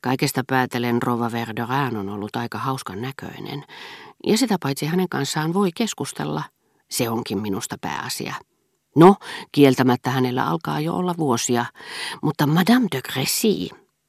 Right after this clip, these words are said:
siinä vasta nokkela pikkunainen, kyllä helposti huomaa, että se tyttö ei pidä silmiään säkissä. "Me puhumme Madame de Crécystä",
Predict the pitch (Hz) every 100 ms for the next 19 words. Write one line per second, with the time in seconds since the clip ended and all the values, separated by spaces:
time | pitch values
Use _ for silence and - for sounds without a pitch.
0 | _ - - 208 156 120 - - 90 -
1 | 101 107 - - 104 113 113 127 135 -
2 | - - - - - 156 180 254 220 -
3 | 202 196 160 143 131 127 123 - 208 143
4 | - - 80 165 190 147 123 - - 156
5 | - 117 110 117 120 143 - - - -
6 | - - - - - - - - _ _
7 | - 107 135 123 151 143 135 131 123 123
8 | 127 123 127 117 110 110 - 110 110 -
9 | 151 123 - 117